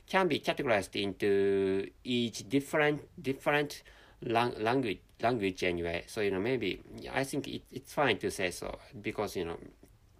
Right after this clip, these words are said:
people coming from different regions can't speak each, each other by, by using their own, their own, you know, di-,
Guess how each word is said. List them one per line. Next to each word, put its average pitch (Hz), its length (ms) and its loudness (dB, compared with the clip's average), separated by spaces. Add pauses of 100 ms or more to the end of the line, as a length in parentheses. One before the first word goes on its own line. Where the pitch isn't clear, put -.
(140)
people 170 260 2
coming 139 300 6
from 95 240 0
different 135 440 0
regions 107 460 0
can't 120 280 0
speak - 500 -2 (540)
each, 113 220 -4
each 120 220 -4
other 107 240 0
by, 127 560 2
by 120 240 4
using 110 360 2
their 117 200 4
own, 95 560 4 (120)
their 117 280 0
own, 90 400 2
you 92 160 0
know, 87 100 0
di-, 101 260 0